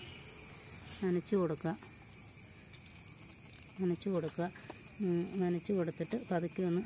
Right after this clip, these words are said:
അമർത്തി വെച്ച് കഴിഞ്ഞ് അമർത്തി വെച്ചേക്കുക. ഉം, അപ്പം ഒരു, ഒരു, ഒരു മാസമൊക്കെ കഴിയുമ്പോഴേക്കും ഇത് നന്നായി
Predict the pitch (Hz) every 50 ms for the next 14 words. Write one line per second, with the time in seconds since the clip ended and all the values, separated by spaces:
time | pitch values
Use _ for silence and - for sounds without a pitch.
0 | 185 185 175 170 - - - 208 208 196 196 165 - - - 190 175 175 170 165
1 | 165 180 196 - - - - - - - - - 185 175 170 170 165 - - 196
2 | 180 156 - - - 170 165 - - - 170 185 - - - - - - - -
3 | - - - - - 190 175 175 170 165 165 170 175 190 196 190 180 170 - 196
4 | 196 226 - 226 202 185 185 180 185 185 185 208 220 220 214 202 196 185 185 190
5 | 202 - - - 220 196 185 185 175 170 - 185 - 196 190 - 180 160 160 165
6 | 165 170 170 170 - 180 170 196 - 196 208 180 170 175 170 170 185